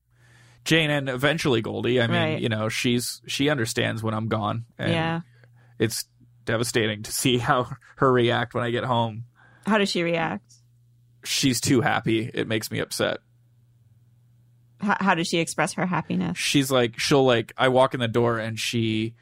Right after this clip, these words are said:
Speaker 1: freezes, stares at me with her mouth wide open,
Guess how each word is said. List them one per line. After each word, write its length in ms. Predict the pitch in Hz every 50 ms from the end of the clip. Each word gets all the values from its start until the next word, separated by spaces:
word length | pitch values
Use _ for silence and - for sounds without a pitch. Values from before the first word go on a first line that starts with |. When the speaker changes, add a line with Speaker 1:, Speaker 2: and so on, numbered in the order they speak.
| _ _ _
Speaker 1:
freezes, 920 | - - - - - 127 127 135 143 151 175 190 185 196 196 196 - - - _ _ _ _ _ _ _ - _ _ _ _ -
stares 520 | - - - - - 139 143 156 147 -
at 180 | 131 120 110 -
me 100 | 117 117
with 140 | 117 120 117
her 100 | 120 117
mouth 380 | 117 113 107 104 101 113 - -
wide 320 | - 117 107 104 135 135
open, 500 | 127 120 117 - 110 117 117 107 - -